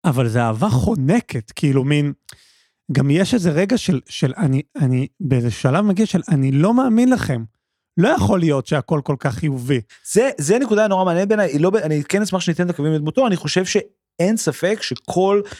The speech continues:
Speaker 2: מפגש עם רוחניקיות כזאת, או ניו, או היפיות כזאת במובן הזה, אתה,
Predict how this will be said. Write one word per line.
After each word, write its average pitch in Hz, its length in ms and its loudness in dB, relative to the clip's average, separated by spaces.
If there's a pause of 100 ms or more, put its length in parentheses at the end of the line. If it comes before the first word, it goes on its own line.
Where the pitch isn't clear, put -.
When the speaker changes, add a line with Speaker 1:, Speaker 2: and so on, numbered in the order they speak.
(140)
Speaker 2:
מפגש 151 400 -2
עם 139 60 -2
רוחניקיות 170 680 -2
כזאת, 160 420 0
או 139 60 0
ניו, 151 200 0
או 139 100 2
היפיות 180 500 0
כזאת 147 300 0
במובן 139 420 0
הזה, 143 240 0 (420)
אתה, 139 140 -2